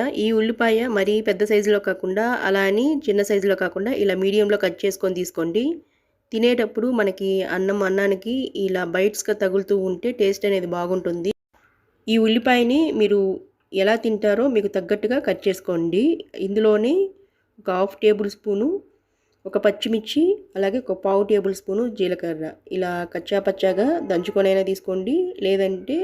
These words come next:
మిక్సీ పట్టుకొనైనా ఒక హాఫ్ టేబుల్ స్పూన్ వరకు పచ్చిమిర్చి, జీలకర్రని వేసుకోండి. జీలకర్ర డైజెషన్‌కి బాగా యూజ్ అవుతుంది.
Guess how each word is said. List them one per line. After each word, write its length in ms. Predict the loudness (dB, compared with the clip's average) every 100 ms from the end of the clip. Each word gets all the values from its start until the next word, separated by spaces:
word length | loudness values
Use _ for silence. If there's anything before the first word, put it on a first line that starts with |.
| -4
మిక్సీ 260 | -4 -4 -4
పట్టుకొనైనా 640 | -2 -2 0 0 0 0 -2
ఒక 160 | -2
హాఫ్ 260 | -2 -4 -2
టేబుల్ 280 | -2 0 -2
స్పూన్ 200 | -4 -2
వరకు 300 | -2 -2 0 0 -2 _ _ _ _ _ -4
పచ్చిమిర్చి, 500 | -2 0 -2 0 0
జీలకర్రని 460 | 2 0 2 0 0
వేసుకోండి. 420 | -2 -4 -2 0 0
జీలకర్ర 480 | 0 0 0 0 0
డైజెషన్‌కి 720 | 0 0 -2 -2 -4 -4 -2 -2 -2 _ _ _ _ _ _ -16 2
బాగా 260 | 4 6
యూజ్ 220 | 6 4 4
అవుతుంది. 320 | 4 2 0